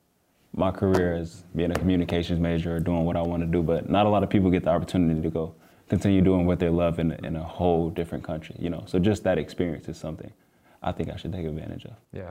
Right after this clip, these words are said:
Speaker 2: Have you been overseas, by the way? Been to Europe before? Have you kinda seen that part of the
Speaker 1: Uh,
Speaker 2: world?
Speaker 1: my freshman year. Remember we took our trip?
Speaker 2: Oh, that's what you guys
Speaker 1: Yeah.
Speaker 2: were in Italy. That's
Speaker 1: Yeah.
Speaker 2: right. Yeah.
Speaker 1: Yeah.
Speaker 2: That's right.
Speaker 1: Yeah.
Speaker 2: So you kinda know. You know
Speaker 1: Yeah.
Speaker 2: what it's like over
Speaker 1: Yeah,
Speaker 2: there
Speaker 1: yeah.
Speaker 2: a little bit.
Speaker 1: Yeah.
Speaker 2: Cool. Um, when you think about, so you've obviously experienced that culture. Was that a little bit of a culture shock of, like, feeling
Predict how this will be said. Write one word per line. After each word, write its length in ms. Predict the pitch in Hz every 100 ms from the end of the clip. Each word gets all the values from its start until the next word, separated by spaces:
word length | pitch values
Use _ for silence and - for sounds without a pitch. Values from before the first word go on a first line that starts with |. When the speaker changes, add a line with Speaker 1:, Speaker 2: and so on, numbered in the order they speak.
| 87
Speaker 2:
Have 140 | 98
you 80 | 117
been 120 | 107 117
overseas, 440 | 127 135 139 139
by 140 | 135
the 60 | 139
way? 60 | 120
Been 180 | 107
to 40 | 110
Europe 220 | 107 110
before? 260 | 104 - 107
Have 80 |
you 60 | 98
kinda 220 | - 98
seen 340 | 90 101 98 95 -
that 160 | 104 -
part 180 | 104
of 40 | 104
the 60 |
Speaker 1:
Uh, 60 | 98
Speaker 2:
world? 280 | 98 104 104
Speaker 1:
my 120 | 131
freshman 320 | 131 165 170
year. 120 | 175 101
Remember 260 | 107 123
we 100 | 123 117
took 160 | 117
our 100 | 113
trip? 180 | 110 233
Speaker 2:
Oh, 40 |
that's 200 | 190 226
what 100 | 311 190
you 40 |
guys 140 | 190
Speaker 1:
Yeah. 60 | -
Speaker 2:
were 40 | 175
in 40 |
Italy. 260 | 311 185 104
That's 220 | 151 131
Speaker 1:
Yeah. 80 | 127
Speaker 2:
right. 120 | -
Yeah. 260 | 180 110 95
Speaker 1:
Yeah. 120 | 107 -
Speaker 2:
That's 200 | - 123
right. 220 | 180 117 -
Speaker 1:
Yeah. 60 | - - - -
Speaker 2:
So 140 | -
you 80 | 285
kinda 180 | 370 220
know. 240 | 135 110
You 100 | 226
know 80 | 349
Speaker 1:
Yeah. 40 | 240
Speaker 2:
what 80 | 147
it's 80 |
like 220 | 143 123 117
over 160 | 101
Speaker 1:
Yeah, 60 | 95
Speaker 2:
there 160 | 104
Speaker 1:
yeah. 60 | 101
Speaker 2:
a 20 | 101
little 120 | 98
bit. 240 | 107 127
Speaker 1:
Yeah. 60 | -
Speaker 2:
Cool. 340 | 330 104 - - - - -
Um, 460 | 117 113 107 101 -
when 240 | 131 131 147
you 120 | 143
think 260 | - 165
about, 240 | 147 123 117
so 80 | 120
you've 100 | 110
obviously 320 | 113 110 104
experienced 560 | 95 - 117 107 104 -
that 160 | 101 -
culture. 400 | 92 90 95 -
Was 480 | 147 156 151 196 170
that 120 | 180
a 20 |
little 220 | 156 185
bit 100 | 208 233
of 80 |
a 60 | 247
culture 300 | - 214 214
shock 320 | - 190 -
of, 100 | 117
like, 180 | 110 107
feeling 640 | - 120 123 120 120 120